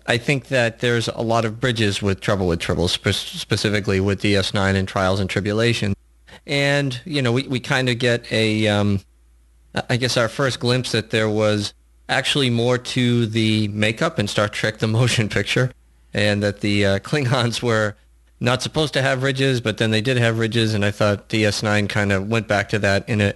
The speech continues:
in a very fun way. But I really, really enjoyed that scene, uh, with the crew getting disciplined and Kirk going up and down the line, and, and that was a precious scene with James Doohan as, as Mister Scott when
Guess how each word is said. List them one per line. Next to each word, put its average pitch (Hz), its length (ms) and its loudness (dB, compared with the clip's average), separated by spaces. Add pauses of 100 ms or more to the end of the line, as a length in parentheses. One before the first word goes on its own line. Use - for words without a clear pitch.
in 110 80 -2
a 98 60 -2
very 104 240 0
fun 101 280 -2
way. 95 300 0 (300)
But 131 320 0
I 127 180 0
really, 131 480 0
really 110 340 0
enjoyed 104 460 0
that 92 240 0
scene, 98 460 2 (340)
uh, 101 260 0
with 110 440 0 (180)
the 107 380 0
crew 127 260 -2
getting 107 240 0
disciplined 95 640 0 (360)
and 107 240 0
Kirk 113 280 -2
going 107 260 2
up 98 100 -2
and 101 120 -2
down 95 180 2
the 92 80 2
line, 90 400 2
and, 90 180 0
and 98 260 2 (100)
that 110 200 0
was 104 200 0
a 92 100 2
precious 131 500 -2
scene 101 520 0
with 110 240 0
James 101 320 0
Doohan 107 420 2
as, 98 220 -2
as 107 220 0
Mister 110 280 0
Scott 92 400 0 (480)
when 113 320 0